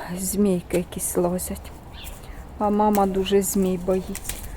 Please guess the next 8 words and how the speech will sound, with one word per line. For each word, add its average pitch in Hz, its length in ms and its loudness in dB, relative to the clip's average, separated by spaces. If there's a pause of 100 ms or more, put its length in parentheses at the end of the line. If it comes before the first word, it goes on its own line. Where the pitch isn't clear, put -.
(240)
Там 208 200 0
людина 202 420 6
й 196 40 2
написала, 196 760 4
якось 185 400 0
називається 196 800 2
ця - 220 -2
фобія. 202 600 2